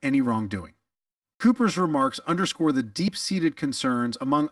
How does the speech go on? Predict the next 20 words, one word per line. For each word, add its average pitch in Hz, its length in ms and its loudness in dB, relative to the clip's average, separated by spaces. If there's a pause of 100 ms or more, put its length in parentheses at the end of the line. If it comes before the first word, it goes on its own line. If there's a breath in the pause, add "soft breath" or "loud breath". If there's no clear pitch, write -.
opposition 156 580 0
members 143 320 0
regarding 131 420 0
the 123 80 0
integrity 180 540 -2
and 143 100 0
transparency 156 800 -4
of 131 100 -2
the 120 60 -4
government, 151 480 0 (420 loud breath)
particularly 165 580 2
in 123 80 0
handling 160 580 0
sensitive 135 560 -2
issues 123 480 0
such - 180 -4
as 113 140 -4
national 120 380 -4
security 123 400 -2
breaches. 113 500 -6